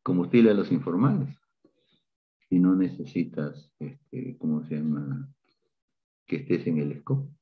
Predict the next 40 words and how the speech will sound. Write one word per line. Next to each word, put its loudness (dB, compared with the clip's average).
relacionado, -6
pidiendo -4
combustible. -6
Y -12
por -4
lo -2
tanto, -2
él, -2
él -2
pensó 2
que 2
eso -4
ya 0
no 0
existía 2
y -4
que -4
por -8
lo -2
tanto -4
está -4
en 0
instalación -2
y -6
todo -4
lo -2
demás. -6
Señores, 2
está -2
en 0
procedimiento 0
una 2
multaza 0
de 0
parte -4
de -8
Cinemín, -4
para -8
que -14
sepan. -12